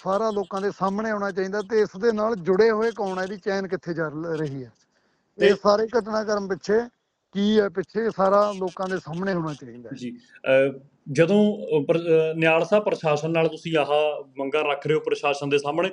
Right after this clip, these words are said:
Speaker 2: ਤਾਂ ਪ੍ਰਸ਼ਾਸਨ ਦਾ ਕੀ ਜਵਾਬ ਹੁੰਦਾ?
Speaker 1: ਦੇਖੋ, ਪ੍ਰਸ਼ਾਸਨ ਤਾਂ ਇਹ ਕਹਿ ਰਿਹਾ ਕਿ ਅਸੀਂ ਕਾਰਵਾਈ ਕਰਤੀ ਜੀ, ਐਫ ਆਰ ਆਈ ਦਰਜ ਕਰਤੀ।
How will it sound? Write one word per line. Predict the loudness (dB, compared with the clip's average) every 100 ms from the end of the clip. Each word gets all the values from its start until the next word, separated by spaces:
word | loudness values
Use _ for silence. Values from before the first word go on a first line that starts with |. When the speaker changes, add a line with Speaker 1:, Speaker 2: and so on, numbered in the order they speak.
| -6 -4
Speaker 2:
ਤਾਂ | 2
ਪ੍ਰਸ਼ਾਸਨ | 2 4 2 2 0
ਦਾ | 0
ਕੀ | 0
ਜਵਾਬ | 2 4 4
ਹੁੰਦਾ? | 2 0 0 -4 _ _ _ _ _ _ _
Speaker 1:
ਦੇਖੋ, | -10 -2 0
ਪ੍ਰਸ਼ਾਸਨ | 0 0 2 2 0 -4
ਤਾਂ | 0 0
ਇਹ |
ਕਹਿ | 2 2
ਰਿਹਾ | 4 2
ਕਿ | 0 -4
ਅਸੀਂ | -4 -4 -6
ਕਾਰਵਾਈ | 0 0 2 -2
ਕਰਤੀ | 0 -4 -4 -8
ਜੀ, | -2
ਐਫ | -4 0
ਆਰ | -2
ਆਈ | -2
ਦਰਜ | -4 -4 -4
ਕਰਤੀ। | -4 -4 -4 -8 -8